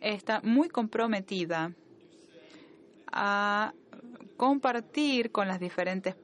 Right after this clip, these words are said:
eh, categorías de partes interesadas que serán partes del programa, los consultores, los solicitantes, los proveedores de servicio,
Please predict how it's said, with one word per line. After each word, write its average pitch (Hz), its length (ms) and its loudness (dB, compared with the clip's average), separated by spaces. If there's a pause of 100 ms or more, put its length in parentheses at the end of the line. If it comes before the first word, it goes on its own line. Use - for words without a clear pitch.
eh, 180 180 -2
categorías 180 640 0
de 175 140 0
partes 175 400 -2
interesadas 165 480 -2
que 170 100 -8
serán 220 380 0
partes 190 340 -2
del 165 160 0
programa, 165 720 0 (360)
los 175 200 0
consultores, 180 580 0
los 180 140 -2
solicitantes, 180 760 0
los 175 120 -4
proveedores 165 400 0
de 160 100 -4
servicio, 202 800 0